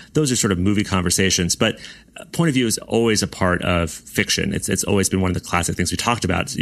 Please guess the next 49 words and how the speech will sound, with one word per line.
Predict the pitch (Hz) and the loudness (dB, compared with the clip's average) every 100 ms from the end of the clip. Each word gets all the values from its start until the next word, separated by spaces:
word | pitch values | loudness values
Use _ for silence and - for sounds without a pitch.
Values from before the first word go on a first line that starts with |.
| 95 | -2
Going | 107 104 | 0 2
back | 90 87 | 2 0
to | - 92 90 - - | 0 0 -2 -8 -18
Pride | - 98 | -2 0
and | 95 | 0
Prejudice, | 143 165 95 82 - | 0 0 2 0 2
we | 95 | 2
are, | 90 - - | 0 -4 -10
you | 95 92 | -2 0
know, | 87 - - - - - | 0 -4 -10 -20 -12 -2
at | 92 90 | 0 2
Elizabeth | 107 104 - | 0 0 0
Bennet's | 92 87 | 0 0
point | - 98 87 | -2 -2 0
of | |
view | 90 90 87 | 2 2 2
and | 95 | 0
not | 92 80 - | 0 -2 0
Darcy's | 98 92 87 | 0 0 -2
point | - 82 | -2 -2
of | |
view, | 78 - - - - - | -2 -2 -4 -8 -20 -4
and | 95 87 | -2 0
that | 90 - | 0 -2
we | 101 | -2
see | - 113 | 0 2
the | 98 | 0
story | - 90 | 0 0
through | - 92 | 0 -2
her | 110 101 | 2 2
eyes | 90 87 | 2 0
rather | 87 85 | 0 -2
than | 85 | -2
his | 98 98 | 0 0
eyes. | 82 - - - - - - _ - | -2 -4 -6 -8 -14 -20 -20 _ -4
Sometimes, | - 202 208 185 151 - | 0 0 2 0 2 0
just | - - 135 135 | -4 -2 0 0
like, | 123 | 0
you | 113 | 0
know, | 98 | 2
in | 95 | 2
movies, | 117 117 95 | 2 2 2
it's | - - | -2 -2
good | 104 | 0
to | 95 | 0
change | - 92 85 | 0 0 0
point | - 87 | 0 0
of | 82 | 2
view. | 92 92 | 2 2